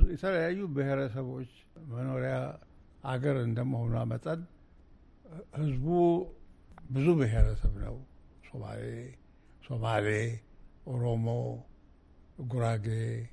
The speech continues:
አማራ፣ ትግሬ እንደመሳሰሉ ብሔረሰቦች ያሉበት ሀገር ነው። ግን አንድም ጊዜ፣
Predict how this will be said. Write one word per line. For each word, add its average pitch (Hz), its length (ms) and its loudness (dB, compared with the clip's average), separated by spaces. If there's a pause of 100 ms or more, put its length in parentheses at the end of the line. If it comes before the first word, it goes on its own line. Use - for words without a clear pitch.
(800)
አማራ፣ 117 400 2 (880)
ትግሬ 117 300 -2 (840)
እንደመሳሰሉ 151 560 4 (140)
ብሔረሰቦች 120 640 0
ያሉበት 117 400 -4
ሀገር 127 280 4
ነው። 214 200 -8
ግን 214 220 -2 (480)
አንድም 175 540 2 (180)
ጊዜ፣ 156 420 4